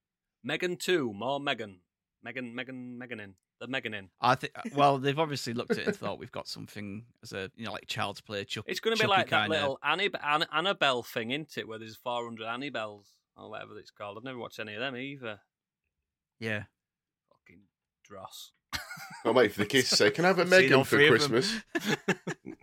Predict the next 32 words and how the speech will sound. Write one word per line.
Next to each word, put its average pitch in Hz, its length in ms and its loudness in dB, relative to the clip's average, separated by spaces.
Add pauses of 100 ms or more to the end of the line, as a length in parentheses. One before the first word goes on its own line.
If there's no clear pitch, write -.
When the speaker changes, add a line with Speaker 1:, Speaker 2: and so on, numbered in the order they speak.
(640)
Speaker 1:
I 202 80 4
don't 190 200 -2
like 139 200 2
these 147 240 -2
little 127 200 -4
schlocky 120 500 -4
horror 110 280 -8
things. 110 280 -14
I, 107 180 -8 (220)
I 139 80 0
like 151 160 4
horror 143 220 -2
to - 120 -12
do 127 140 -8
a - 40 -4
little 123 220 -8
bit 113 240 -12
more 101 260 -12 (480)
than 101 120 -18
just, 98 240 -16 (580)
"I'm 113 280 -4
baddie 107 340 -6
now, 98 320 -8
I'm 95 100 -18
going 98 200 -20
to - 100 -20
stab 104 340 -14
you 104 140 -20
in 101 120 -20
the 101 220 -20
face." 104 220 -18
There, 208 120 -2